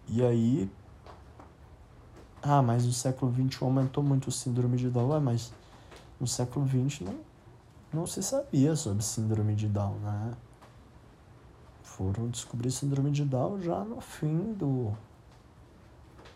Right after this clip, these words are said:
Do século vinte. Então, é natural que a gente tem mais síndrome de Down no século vinte e um do que no século dezenove,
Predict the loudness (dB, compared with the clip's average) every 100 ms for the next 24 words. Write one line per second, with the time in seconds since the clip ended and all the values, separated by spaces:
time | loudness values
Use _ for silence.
0 | -20 -20 -20 -10 -2 0 2 0 0 0
1 | 2 2 2 2 4 2 0 -4 -4 -8
2 | -20 -20 -20 -20 -20 -20 -20 -20 -20 -20
3 | -20 -20 -20 -6 0 0 2 2 0 -2
4 | -6 -20 -20 -20 -20 -10 -2 2 2 2
5 | 4 6 6 4 2 -6 -20 -18 -4 2
6 | 4 4 2 0 2 2 2 2 4 4
7 | 2 4 4 4 4 2 0 2 2 2
8 | 2 2 2 0 -2 0 -2 0 -2 -4
9 | -20 -20 -20 -20 -20 -20 -2 4 6 8
10 | 6